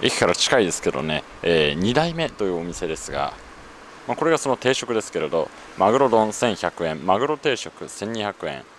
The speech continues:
二代目定食はミニマグロ丼とマグロのお造りとめはり寿司がついて、お得メニュー千五百円。確かクジラも出たんじゃなかったかな。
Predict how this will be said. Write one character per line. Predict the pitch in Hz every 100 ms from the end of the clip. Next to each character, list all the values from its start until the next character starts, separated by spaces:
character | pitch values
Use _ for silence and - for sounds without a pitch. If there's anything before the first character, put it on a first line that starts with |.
| - - - -
二 | 101
代 | 135
目 | 143 135
定 | 127
食 | 95 -
は | 87
ミ | 92 120
ニ | 151
マ | 131
グ | 127
ロ | 127
丼 | 117 110
と | - 120
マ | 101 101
グ | 107
ロ |
の | 107 101
お |
造 | - 95
り | 85
と | 87
め | 71 90
は | 107
り | 156 131
寿 | 101
司 | -
が | 82
つ | - -
い | 90
て、 | 80 - 123 135 - - - - 101
お |
得 | 101 113
メ | 110 90
ニ | 80
ュ |
ー | 73
千 | - 131
五 | 123
百 | 110 92
円。 | 73 - - - - - - -
確 | 220
か | 165 - -
ク | - 170
ジ | 233
ラ | 285
も | 262 254
出 | 214 240
た | 156
ん |
じ | 101
ゃ |
な | 95
か | 87
っ | -
た | 95
か | 90
な。 | 85 76